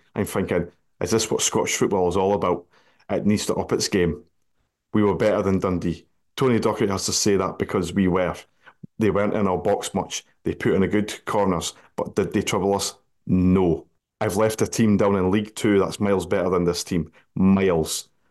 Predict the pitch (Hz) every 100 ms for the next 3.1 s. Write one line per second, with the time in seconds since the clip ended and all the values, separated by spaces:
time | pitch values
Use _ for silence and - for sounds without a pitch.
0 | _ 101 101 - - 104 98 - 98 87
1 | 87 78 _ _ _ - 101 87 85 104
2 | 101 98 101 95 104 90 87 98 - 110
3 | 104